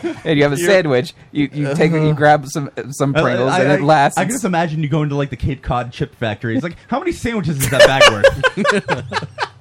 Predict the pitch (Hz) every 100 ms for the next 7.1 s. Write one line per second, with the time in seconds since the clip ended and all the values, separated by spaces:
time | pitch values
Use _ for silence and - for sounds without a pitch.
0 | 440 427 - - - - - 254 208 -
1 | 247 220 269 349 - - - 226 330 262
2 | 320 190 - 679 - - 269 233 180 185
3 | 214 208 180 190 214 220 180 180 190 196
4 | 165 190 180 160 - 170 160 175 170 160
5 | 185 185 185 202 175 202 190 - 185 185
6 | 208 - - 226 226 254 208 240 285 135
7 | 180